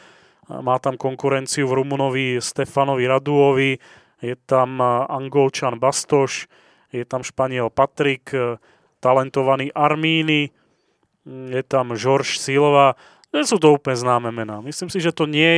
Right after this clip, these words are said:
je konkurencia, ktorá by mala úplne nejak extrémne nedať šancu Vavrovi, aby hrával pravidelnejšie.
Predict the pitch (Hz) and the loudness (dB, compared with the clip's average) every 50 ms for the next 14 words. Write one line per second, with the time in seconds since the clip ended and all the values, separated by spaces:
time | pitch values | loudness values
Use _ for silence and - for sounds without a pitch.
0 | 165 151 143 127 _ _ _ - - _ _ _ - - 135 139 139 - 147 147 | 4 4 4 2 _ _ _ -20 -20 _ _ _ -4 -4 -4 -4 -2 0 0 0
1 | 147 143 139 - - 151 143 135 - - - 139 135 135 131 127 123 127 127 131 | 0 0 -4 -4 0 0 0 0 0 -2 -2 0 2 4 2 2 0 -2 -4 0
2 | 135 143 147 147 139 123 - _ _ _ _ _ _ _ - - 143 143 _ - | 4 4 6 8 6 6 4 _ _ _ _ _ _ _ -10 -10 -10 -10 _ -2
3 | 156 143 131 123 123 131 143 147 135 120 - - - - _ _ _ _ _ _ | 0 0 0 0 0 2 2 2 2 2 0 -4 -20 -20 _ _ _ _ _ _
4 | _ _ _ _ _ _ - 160 160 - - - - - - 143 147 143 143 139 | _ _ _ _ _ _ -6 -6 -4 -4 -4 -6 -4 0 0 2 2 4 4 2
5 | 135 131 131 143 156 147 127 _ - - 131 139 131 127 120 - - 139 131 135 | 2 0 2 2 2 2 2 _ -8 -6 -6 -2 -2 -2 -2 -2 -4 -6 -6 -6
6 | 127 - 139 127 127 123 123 127 131 131 127 131 127 123 123 123 127 123 123 120 | -6 -6 -4 -2 -2 0 0 0 -2 -2 0 -2 -2 -2 -2 -4 -4 -6 -4 -2
7 | 117 120 123 127 123 117 - 123 110 117 123 127 127 131 131 131 131 135 131 123 | -2 -2 0 2 0 0 0 -4 -6 -4 -4 -2 -2 0 -2 0 -2 -4 -6 -6
8 | - - 135 131 127 | -6 -2 0 0 0